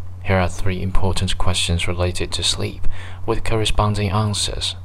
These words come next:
plus some data to back it all up.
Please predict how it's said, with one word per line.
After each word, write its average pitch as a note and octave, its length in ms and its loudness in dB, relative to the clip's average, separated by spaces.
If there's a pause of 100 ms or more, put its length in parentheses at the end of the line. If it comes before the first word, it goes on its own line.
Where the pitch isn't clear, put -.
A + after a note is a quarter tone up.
(100)
plus E2+ 280 2
some - 380 -2
data - 520 -2 (320)
to G3+ 140 2
back - 420 2 (100)
it G2 240 0
all F2+ 240 0
up. - 280 -2